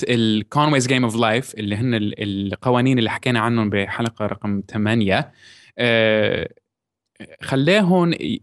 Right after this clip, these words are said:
آه، يطلعوا مش من ال-، الكود نفسه، بس من حركة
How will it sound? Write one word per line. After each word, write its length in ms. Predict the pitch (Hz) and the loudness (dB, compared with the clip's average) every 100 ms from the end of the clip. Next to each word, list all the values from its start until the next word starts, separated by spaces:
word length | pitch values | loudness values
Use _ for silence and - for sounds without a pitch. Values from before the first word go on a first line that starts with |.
| - | -2
آه، 220 | 113 110 | 0 2
يطلعوا 480 | 110 170 - 170 135 | 2 0 2 2 2
مش 360 | 160 269 - - | 2 2 0 0
من 200 | 139 143 | 2 4
ال-، 220 | 127 117 | 4 4
الكود 640 | 113 113 104 101 - 151 131 | 2 2 0 0 2 2 4
نفسه، 600 | 131 156 - 92 127 - _ _ _ _ _ _ | 2 2 0 0 -2 -8 _ _ _ _ _ _
بس 280 | 123 120 - | -2 0 -2
من 260 | 123 127 120 | 0 0 0
حركة 560 | - 196 208 160 151 | 0 0 0 0 -2